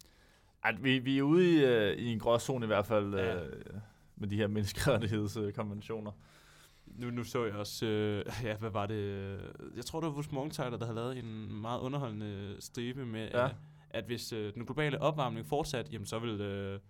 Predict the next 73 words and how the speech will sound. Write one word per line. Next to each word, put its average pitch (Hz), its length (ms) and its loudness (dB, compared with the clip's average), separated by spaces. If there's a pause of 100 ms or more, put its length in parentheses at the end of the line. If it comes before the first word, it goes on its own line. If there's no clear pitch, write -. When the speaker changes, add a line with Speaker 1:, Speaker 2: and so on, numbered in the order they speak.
Speaker 2:
den 120 160 -4
ø, 123 180 0
som 110 240 -10
nu 113 180 -4
ikke 110 100 -6
kan 120 120 -10
huske 117 200 -12
navnet 117 320 -8
på. - 260 -4 (160)
Speaker 1:
Øh, 101 380 2
Lindholm. 151 560 0
Speaker 2:
Lindholm, 139 480 -2
at 123 120 -8
den 123 180 -4
vil, 110 160 -4
øh, 104 160 -4
bare 95 160 -10
blive 104 120 -8
et 104 40 -12
tropisk 113 360 -4
paradis, 117 420 -2
og 113 60 -8
så 117 280 4
Speaker 1:
<laughs> 113 40 -2
Speaker 2:
vil 117 220 -2
alle 120 260 0
de 127 80 -4
der 110 460 -2 (300)
flygtninge, 127 560 -2
eller 104 220 0
Speaker 1:
Ja. 123 120 4
Speaker 2:
sådan, 107 240 -12 (100)
at - 120 -12
de 117 60 -4
vil 104 80 -6
jo 98 100 -4
hygge 123 240 -4
sig 107 220 -6
skide 120 260 -6
meget, 107 300 -4 (120)
men 98 160 -10 (580)
det, 131 100 -2
det 135 80 -4
kan, 131 160 -2
ja. 104 180 -2 (300)
Det 151 60 8
er 151 40 8
jo 151 60 4
sådan 151 160 0
lidt, 143 140 2
hvordan 123 240 -2
man, 120 220 -2
øh, 107 60 -2
Speaker 1:
Ja, 101 60 -2
der - 80 -6
Speaker 2:
perspektiv. 110 340 4
Speaker 1:
er, 104 140 6
der 117 120 4
er 113 160 6
en, 113 320 -6
en 117 100 -6
del, 139 140 -2
der 131 60 2
har 123 100 -2
taget 113 200 -4
pis 135 140 -4
på - 160 -6
det. 107 200 -6
Speaker 2:
Mm, 110 60 -10
men 110 260 -6
Speaker 1:
Jeg 117 100 2
Speaker 2:
det 131 100 0
Speaker 1:
ved 143 100 -2